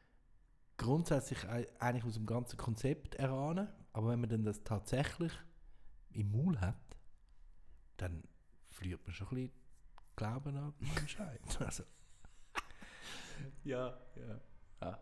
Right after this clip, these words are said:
Speaker 2: nein, also habe ich jetzt irgendwie keine Lust, Bubble Tea.
Speaker 1: Du hast noch nie Bubble Tea? Musst du mal, musst du
Speaker 2: Nein,
Speaker 1: mal Bubble
Speaker 2: ja,
Speaker 1: Tea?
Speaker 2: ich weiss.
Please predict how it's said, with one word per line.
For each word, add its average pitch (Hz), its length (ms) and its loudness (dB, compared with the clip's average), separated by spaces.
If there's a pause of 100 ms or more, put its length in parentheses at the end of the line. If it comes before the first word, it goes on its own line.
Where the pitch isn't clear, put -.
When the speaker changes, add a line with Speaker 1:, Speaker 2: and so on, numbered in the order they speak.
(100)
Speaker 2:
nein, 90 260 -8
also 104 160 -6 (360)
habe 107 180 0
ich 104 80 2
jetzt - 140 -4
irgendwie - 180 -4 (160)
keine 113 180 -10
Lust, - 180 -10
Bubble - 240 -8
Tea. - 220 4
Speaker 1:
Du 127 100 10
hast 127 100 10
noch 131 80 10
nie 131 160 10
Bubble 151 300 8
Tea? 139 160 0
Musst 113 160 10
du 117 40 10
mal, 104 160 12
musst 104 280 6
du 101 40 8
Speaker 2:
Nein, 92 140 10
Speaker 1:
mal 104 100 10
Bubble 127 120 8 (100)
Speaker 2:
ja, 120 80 4
Speaker 1:
Tea? 107 40 2
Speaker 2:
ich - 140 -2
weiss. 90 380 -6